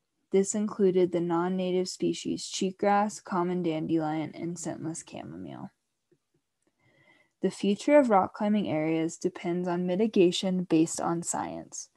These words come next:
In order to preserve rock climbing areas, management plans need to be designed and implemented effectively. This could include trail building and maintenance, designated belay areas and platforms, and increased signage.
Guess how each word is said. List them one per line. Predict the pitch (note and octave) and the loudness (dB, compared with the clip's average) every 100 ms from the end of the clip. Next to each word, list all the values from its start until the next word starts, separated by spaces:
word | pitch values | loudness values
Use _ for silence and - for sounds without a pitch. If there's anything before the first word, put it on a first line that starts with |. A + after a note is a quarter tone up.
| _ _ _ _ - | _ _ _ _ -4
In | F#3 - | -2 2
order | F3 F#3+ G#3+ | 2 4 2
to | C4 | -4
preserve | B3+ C4+ G#3 F#3 F3 E3+ | 0 0 4 4 4 4
rock | D#3 E3 | 0 0
climbing | - F#3 F#3+ F3 | -4 -2 -2 -2
areas, | D#3 C#3+ D3+ C#3+ - | -4 -4 -4 -6 -8
management | - F3 E3+ G3 A#3 A#3+ B3 | -8 -4 -2 -2 -4 -6 -6
plans | G#3 F#3 F3 E3+ | -4 -2 -2 -2
need | E3 E3+ E3+ | -2 -2 -2
to | G3+ | -2
be | G#3 | -2
designed | G3+ F#3+ F3+ E3+ F3+ A3 A#3 | 0 0 0 -2 0 -2 -2
and | - | -4
implemented | C3 E3 F3 F3+ F3+ F3 E3+ | -4 -4 -2 0 0 0 -2
effectively. | - - F3 C3+ - - G#2 D#2+ D#2 _ _ - - _ - | -4 -8 -8 -8 -10 -10 -8 -8 -10 _ _ -20 -20 _ 2
This | F#3+ G3 - | 4 4 -2
could | - G3 | -2 0
include | F#3 F3+ F#3+ E3+ E3+ | 0 0 4 4 4
trail | - F3 E3 | -2 2 2
building | E3+ D#3 D#3+ E3+ | 0 -2 0 0
and | D3+ D#3 | 0 0
maintenance, | E3 F3 G#3 G#3+ A3 - - - | 0 0 -2 -2 -2 -6 -10 -4
designated | F3+ F3 F#3+ F#3+ F#3 F3+ F3 - | 0 2 2 0 0 -2 -4 0
belay | E3 E3 E3+ - | 2 2 2 0
areas | E3 F3 F#3 F#3 - | 0 2 2 0 -2
and | E3+ | -6
platforms, | F#3 F#3 F3 - - G#3+ A3+ A#3 B3+ | -6 -2 -2 -2 -2 2 2 0 -4
and | - F#3 | -4 -2
increased | E3+ - F#3+ F#3+ - | -2 -2 0 0 -2
signage. | E3 D#3 A2+ - - - | -6 -8 -10 -12 -14 -20